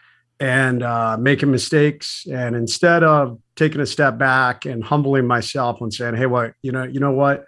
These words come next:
Um, the world had changed. Uh, nine eleven had really changed the landscape of warfare."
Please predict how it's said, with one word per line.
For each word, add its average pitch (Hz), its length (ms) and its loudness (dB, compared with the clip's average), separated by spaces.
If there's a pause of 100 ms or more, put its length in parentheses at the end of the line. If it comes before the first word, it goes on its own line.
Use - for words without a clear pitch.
(520)
Um, 104 640 -6 (100)
the 127 180 -2
world 170 300 6
had 151 120 2
changed. 151 580 0 (240)
Uh, 113 460 -4
nine 143 840 0
eleven 151 320 4
had 117 120 -2
really 147 260 2
changed 139 600 -2
the 131 120 -6
landscape 135 640 0
of 113 120 -8
warfare." 143 640 2